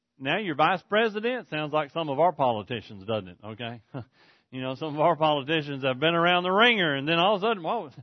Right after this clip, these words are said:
now they're in office. And look at 'em, you know, and all the baggage that they have. But guess what? Everywhere Joseph went, he was faithful as a slave. You say,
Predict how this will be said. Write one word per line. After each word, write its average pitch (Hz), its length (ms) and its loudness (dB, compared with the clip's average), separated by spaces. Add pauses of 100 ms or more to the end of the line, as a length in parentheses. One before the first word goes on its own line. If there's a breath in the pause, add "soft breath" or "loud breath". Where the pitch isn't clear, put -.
(240)
now 233 240 4
they're 226 140 2
in 220 80 2
office. 269 560 0 (320)
And 170 80 -4
look 240 240 2
at 196 180 6
'em, 143 140 -2
you 170 120 -4
know, 180 120 0
and 170 80 2
all 208 180 8
the 220 80 0
baggage 208 480 4
that 151 140 -6
they 151 160 -2
have. 143 260 0 (340)
But 196 160 -2
guess 233 280 2
what? 233 360 4 (140)
Everywhere 220 800 4
Joseph 190 560 2
went, 185 380 -2 (180)
he 226 160 0
was 233 280 4 (120)
faithful 302 580 12
as 240 220 8
a 254 100 0 (140)
slave. 311 520 10
You 220 140 -4
say, 226 340 4